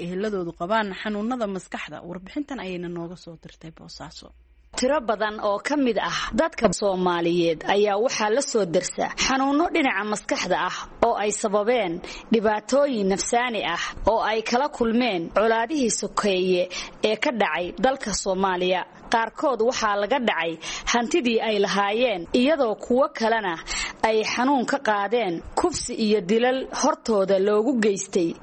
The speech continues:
Speaker 2: xubno ka mid ahaa qoysaskooda. Xanuunadan ayaa waxaa kaloo loo aanaynayaa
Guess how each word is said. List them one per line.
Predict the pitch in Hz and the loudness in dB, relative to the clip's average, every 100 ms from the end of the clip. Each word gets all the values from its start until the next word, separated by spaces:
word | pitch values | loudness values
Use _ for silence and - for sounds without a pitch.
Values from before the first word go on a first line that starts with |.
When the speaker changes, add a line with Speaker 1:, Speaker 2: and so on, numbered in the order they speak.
| - | -10
Speaker 2:
xubno | - 240 233 302 302 | 0 2 4 2 2
ka | 330 | 2
mid | 262 226 | 2 2
ahaa | 202 - 185 156 - - - | -2 -2 -2 -4 -8 -20 -2
qoysaskooda. | - 220 214 262 240 - 202 185 180 - | 2 2 2 -2 -2 0 2 2 0 -2
Xanuunadan | - - 269 277 359 277 226 | -4 0 0 2 0 0 -4
ayaa | 196 226 226 | -4 0 0
waxaa | 220 233 220 - | 0 -2 -4 -2
kaloo | 226 220 220 | -2 0 0
loo | 220 262 | 0 0
aanaynayaa | - 220 220 262 262 208 185 165 | -2 -2 -2 -2 -2 0 0 -2